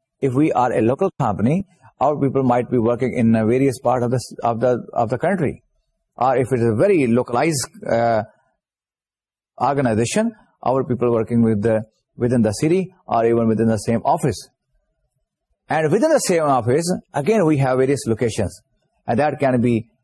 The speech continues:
a person can be working in accounts department, can be in production department, can be in purchases section, can be in transport, uh, section, maybe in logistics. So what is, uh, the location of, uh, the organization where, where that person will be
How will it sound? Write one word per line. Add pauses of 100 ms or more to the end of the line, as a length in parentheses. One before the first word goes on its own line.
(160)
a
person
can
be
working
in
accounts
department, (600)
can
be
in
production
department, (260)
can
be
in
purchases
section,
can
be
in
transport,
uh,
section, (320)
maybe
in
logistics. (440)
So (540)
what (200)
is,
uh, (340)
the
location (100)
of, (120)
uh, (420)
the
organization
where,
where
that
person
will
be